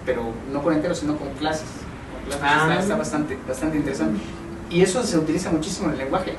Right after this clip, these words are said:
Speaker 1: en las excepciones, en el case, en los actores para ver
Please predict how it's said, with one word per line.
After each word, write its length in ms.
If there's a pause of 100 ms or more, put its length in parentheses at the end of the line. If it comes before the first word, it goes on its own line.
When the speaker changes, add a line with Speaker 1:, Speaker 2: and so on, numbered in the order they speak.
Speaker 1:
en 160
las 160
excepciones, 960 (120)
en 140
el 400
case, 560 (360)
en 100
los 160
actores 480
para 220
ver 100